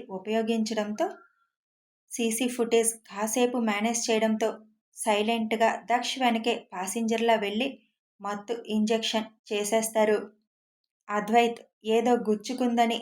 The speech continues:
వెనక్కి చూసే లోపే జరగాల్సింది జరిగిపోతుంది. అక్కడి నుంచి అద్వైత్ని తీసుకొని బయలుదేరుతారు వాళ్ళు. భూమిని తీసుకొచ్చేసరికి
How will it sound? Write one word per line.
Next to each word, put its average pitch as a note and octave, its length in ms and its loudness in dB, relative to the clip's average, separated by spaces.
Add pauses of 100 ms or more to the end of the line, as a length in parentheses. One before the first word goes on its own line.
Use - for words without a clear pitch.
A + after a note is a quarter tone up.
(140)
వెనక్కి B3 420 -2
చూసే A#3 360 0
లోపే A3 340 0 (560)
జరగాల్సింది A3 840 2 (280)
జరిగిపోతుంది. A3 880 2 (1600)
అక్కడి B3 320 2
నుంచి C#4 260 6 (160)
అద్వైత్ని C4 640 0
తీసుకొని A#3 500 -2 (240)
బయలుదేరుతారు A3 880 0
వాళ్ళు. A3+ 400 4 (1600)
భూమిని A#3 460 0
తీసుకొచ్చేసరికి A3+ 920 0